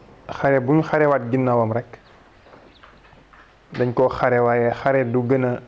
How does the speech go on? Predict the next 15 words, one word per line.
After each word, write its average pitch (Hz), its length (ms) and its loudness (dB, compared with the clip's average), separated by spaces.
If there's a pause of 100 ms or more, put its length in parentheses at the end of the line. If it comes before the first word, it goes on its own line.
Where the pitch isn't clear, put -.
màgg 123 320 -2
boobu 113 400 -2 (1500)
ci, 120 360 0 (480)
ci 139 160 -4
dayo 123 340 2
ak - 280 -4
ci, 127 180 0
euh, 123 600 -4 (440)
ak 143 220 -6
ci, 127 200 -4 (480)
euh, 131 140 0
màggaay. 117 400 0 (2250)
Mm, 120 560 -6
nga 120 80 -2
xam 127 180 -4